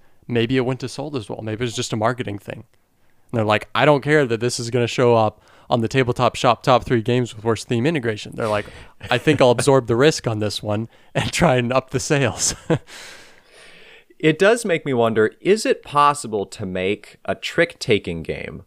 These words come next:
Speaker 2: where that mechanism thematically makes sense in any way?
Speaker 1: Hmm.
Speaker 2: Like, you might just kinda be shooting yourself in the foot at that point.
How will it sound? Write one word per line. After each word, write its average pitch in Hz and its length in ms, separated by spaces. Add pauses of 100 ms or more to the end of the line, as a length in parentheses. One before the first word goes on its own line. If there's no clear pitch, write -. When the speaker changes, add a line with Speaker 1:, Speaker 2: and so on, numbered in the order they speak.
(160)
Speaker 2:
where 110 140
that 127 260
mechanism 107 560
thematically 98 600
makes 87 280
sense - 600
in 90 160 (100)
any 98 260
way? 80 440
Speaker 1:
Hmm. 101 320 (640)
Speaker 2:
Like, 92 200
you 110 60
might 147 180
just 143 200
kinda 117 180
be 101 80
shooting 95 260
yourself 90 360
in 82 40
the 80 60
foot 87 240
at 73 120
that - 180
point. - 240